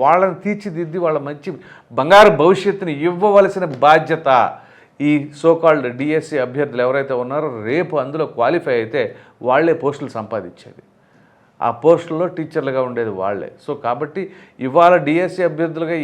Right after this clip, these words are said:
ఎంత కష్టపడుతున్నారో అంతే బాధ్యతగా రేపు ఉద్యోగం వచ్చిన తర్వాత కూడా ఆ యొక్క విద్యార్థులకి మంచి, ఆ, పాఠ్యాంశాలను బోధించాలి, అలాగే విలువలను నేర్పించాలి అని చెప్పేసి అయితే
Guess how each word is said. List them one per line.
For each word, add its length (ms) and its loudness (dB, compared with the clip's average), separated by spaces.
ఎంత 120 -8
కష్టపడుతున్నారో 800 -4
అంతే 240 2
బాధ్యతగా 540 2
రేపు 160 -4
ఉద్యోగం 320 0
వచ్చిన 300 -10
తర్వాత 300 0
కూడా 240 6
ఆ 20 4
యొక్క 140 -2
విద్యార్థులకి 560 -2
మంచి, 360 -6
ఆ, 20 2
పాఠ్యాంశాలను 640 0
బోధించాలి, 560 -4
అలాగే 300 0
విలువలను 420 -2
నేర్పించాలి 600 -4
అని 220 -12
చెప్పేసి 340 -14
అయితే 140 -12